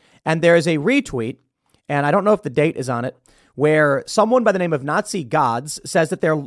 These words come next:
in urgent need of any social engineers. Okay.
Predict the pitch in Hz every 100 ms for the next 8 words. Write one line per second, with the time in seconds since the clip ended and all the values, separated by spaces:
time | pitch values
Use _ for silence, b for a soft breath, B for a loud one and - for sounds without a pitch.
0 | - 165 - 185 202 226 170 170 156 160
1 | 143 - 190 190 214 190 160 160 147 143
2 | 139 107 110 - - _ _ _ - _
3 | _ _ - 349 127 98